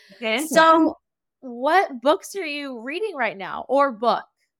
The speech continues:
Speaker 1: Uh, well, I'm always reading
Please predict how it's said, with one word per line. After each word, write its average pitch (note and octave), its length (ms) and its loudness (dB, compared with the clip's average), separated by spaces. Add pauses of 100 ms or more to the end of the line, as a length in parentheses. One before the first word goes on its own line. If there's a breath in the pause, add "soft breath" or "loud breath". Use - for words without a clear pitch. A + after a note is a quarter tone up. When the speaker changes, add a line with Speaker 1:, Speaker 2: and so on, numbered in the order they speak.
(1300)
Speaker 1:
Uh, A3 360 2
well, A3+ 400 10 (480)
I'm B3 340 2
always G3 420 0
reading F3+ 800 -8